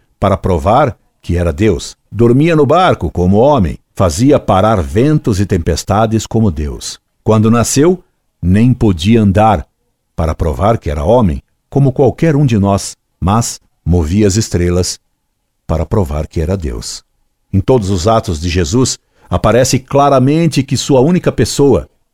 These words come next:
a do Filho, segunda pessoa da Santíssima Trindade, tinha duas naturezas, uma divina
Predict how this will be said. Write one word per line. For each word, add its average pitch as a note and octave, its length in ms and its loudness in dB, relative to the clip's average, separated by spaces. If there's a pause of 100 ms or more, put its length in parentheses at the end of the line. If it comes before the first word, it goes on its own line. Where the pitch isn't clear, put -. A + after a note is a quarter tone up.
a E2+ 60 -8
do D#2+ 140 -6
Filho, A#2 400 -2 (320)
segunda C#3 420 0
pessoa G2 500 0 (480)
da F#2+ 160 0
Santíssima G#2 540 0
Trindade, F2+ 580 0 (440)
tinha E2+ 280 -4
duas F2 400 0
naturezas, C#2+ 760 -8 (500)
uma D#2+ 180 -6
divina A#2 520 0